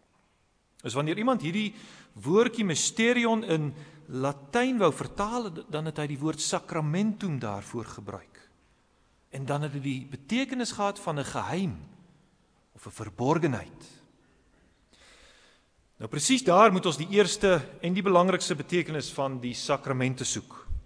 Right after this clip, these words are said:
Die sakramente, die doop en die nagmaal, het te make met verborgenhede, met geheime. Maar wag nou, as die, as die sakramente, die,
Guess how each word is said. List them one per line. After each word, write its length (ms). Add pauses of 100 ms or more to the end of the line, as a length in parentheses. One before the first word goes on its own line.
(440)
Die 80
sakramente, 800
die 180
doop 320
en 60
die 100
nagmaal, 680 (600)
het 140
te 80
make 460
met 420 (720)
verborgenhede, 1080 (800)
met 120
geheime. 540 (3500)
Maar 80
wag 220
nou, 160
as 120
die, 420
as 120
die 100
sakramente, 920
die, 200